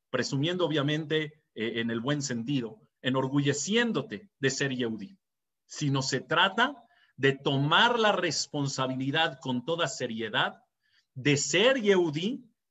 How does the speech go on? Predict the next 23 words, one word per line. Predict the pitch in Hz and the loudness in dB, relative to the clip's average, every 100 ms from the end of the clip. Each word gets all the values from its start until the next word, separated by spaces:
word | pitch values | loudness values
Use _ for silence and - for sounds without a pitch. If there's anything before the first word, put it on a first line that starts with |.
| - | 2
y | 147 | 4
entonces | 143 143 156 175 165 151 | 4 2 -2 -2 -4 -4
de | 120 | -2
dar | 117 147 | -2 -2
ejemplo | 139 - 139 147 135 | -2 -4 -4 -4 -4
al | 120 113 | -2 -2
mundo | 123 151 151 175 - _ _ | -2 -2 -2 -4 -10 _ _
cómo | - 175 165 135 | -2 -2 -2 -4
es | 135 165 - - _ _ | -4 -6 -10 -14 _ _
un | 147 147 147 117 | 0 0 0 -4
buen | 120 120 104 | -4 -4 -6
yehudí. | 104 92 92 - _ _ _ _ _ _ | -8 -8 -14 -20 _ _ _ _ _ _
Porque | 135 131 - | -2 -2 -4
si | 123 - 123 | -6 -6 -2
de | 113 | 0
verdad | 113 117 156 185 - - _ _ _ | 0 0 2 2 0 -16 _ _ _
estás | - 120 - 147 - | -12 -4 0 0 2
orgulloso, | 139 131 123 123 147 156 - 233 - _ _ _ | 0 0 0 0 2 0 -2 -6 -6 _ _ _
tienes | _ 131 139 - | _ -2 -2 -4
que | 120 | -10
estar | - - 135 127 | -8 -2 -2 0
también | - 110 120 139 | -4 -4 -2 -2
comprometido, | 139 - 170 160 - 147 139 123 - 147 107 92 | -4 2 2 2 -2 0 0 -2 -2 -4 -4 -8